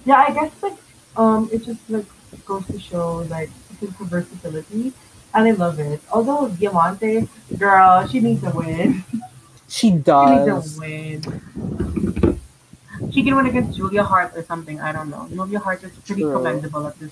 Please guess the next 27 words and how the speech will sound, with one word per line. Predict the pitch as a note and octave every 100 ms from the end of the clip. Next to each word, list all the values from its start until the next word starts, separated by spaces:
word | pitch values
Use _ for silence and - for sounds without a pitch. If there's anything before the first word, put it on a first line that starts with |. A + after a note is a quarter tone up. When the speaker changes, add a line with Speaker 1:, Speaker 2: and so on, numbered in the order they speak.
| C3+
Speaker 1:
rate. | C#3+ C#3+ - _ - _ - _
So, | E3
yeah. | D3 C3+ C#3 - _ _ - - - - _ - _ _ _
But | F#3+ G#3 G#3
up | G#3+ A#3
next, | A3+ A3 G#3+
we're | A#3
going | G#3+ A3+ G#3+
to | G#3+
Dynamite, | F#3+ G#3+ D4+ C#4 A3 A3+ A3
where | A3
we're | G#3 - - -
kicking | G#3+ G#3
it | G3+ -
off | F#3 G3
with | F#3 D3+
Britt | A#3+ - E3
Baker's | G#3 G#3 B3 -
championship | - F#3 F#3+ F3+ E3+ -
celebration. | D#3+ D3+ D3 C#3+ - C#3 B2+ D3 D#3+ _ - - -
And | G#3 G3
she | B3+
was | C#4+
giving | A#3 G3+
out | G3+ G3+
free | B3
burgers. | G#3+ E4 G#4+ G#3+ D#3+ D#3+